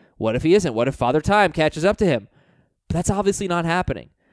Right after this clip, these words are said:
So can't you make a case that Max Scherzer is as valuable as Mike Trout right now? I think Xander Bogaerts is more valuable than Gregory Polanco. In fact, I think Bogaerts has a lot of good production coming.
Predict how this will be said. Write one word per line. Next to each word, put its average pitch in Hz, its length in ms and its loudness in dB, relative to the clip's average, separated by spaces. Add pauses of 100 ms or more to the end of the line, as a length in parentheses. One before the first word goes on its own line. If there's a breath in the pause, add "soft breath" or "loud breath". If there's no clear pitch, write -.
(120)
So 170 240 2
can't 190 380 -2
you 233 80 0
make 175 200 0
a 175 60 0
case 170 340 -2
that 123 140 -2
Max 127 280 -4
Scherzer 127 400 0
is 123 260 -2
as 117 160 -2
valuable 127 480 0
as 117 120 -2
Mike 117 220 -4
Trout 120 280 -4
right 151 200 -2
now? 175 300 -6 (400 soft breath)
I 117 160 -2
think 175 200 -4
Xander 143 280 2
Bogaerts 139 500 2
is 117 100 -10
more 131 240 0
valuable 127 380 0
than 120 120 -8
Gregory 135 280 0
Polanco. 135 460 0
In 127 60 -2
fact, 135 220 -2
I 127 80 0
think 139 180 -6
Bogaerts 139 420 2
has 131 260 -4 (540 soft breath)
a 147 100 0
lot 147 220 4
of 143 80 2
good 151 160 2
production 139 420 0
coming. 151 400 0